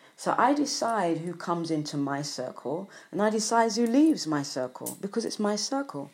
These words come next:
You see? I have that right. I have that right to decide what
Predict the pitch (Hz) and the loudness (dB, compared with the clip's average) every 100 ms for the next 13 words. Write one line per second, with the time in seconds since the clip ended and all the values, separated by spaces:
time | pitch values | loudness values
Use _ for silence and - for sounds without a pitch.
0 | - - - - _ _ _ _ _ _ | -20 -20 -18 -20 _ _ _ _ _ _
1 | _ _ _ _ _ _ _ _ _ _ | _ _ _ _ _ _ _ _ _ _
2 | _ - _ 151 165 185 233 _ - - | _ -20 _ -8 -4 -4 -6 _ -20 -20
3 | - - - - _ _ _ _ _ _ | -20 -20 -20 -20 _ _ _ _ _ _
4 | _ _ _ _ _ _ - 160 165 202 | _ _ _ _ _ _ -6 -4 -2 -4
5 | 190 147 180 208 143 - _ _ _ _ | -2 -4 -4 -6 -6 -10 _ _ _ _
6 | _ _ _ - 190 226 254 233 - 185 | _ _ _ 4 4 6 0 0 0 0
7 | 196 156 - - _ - - _ - 185 | 0 0 -2 -14 _ -20 -20 _ -6 -2
8 | 170 165 156 156 147 156 - 147 143 147 | 2 2 2 0 -2 -8 -4 -2 -2 -4
9 | 147 - _ 170 180 - | -8 -18 _ -6 -6 -6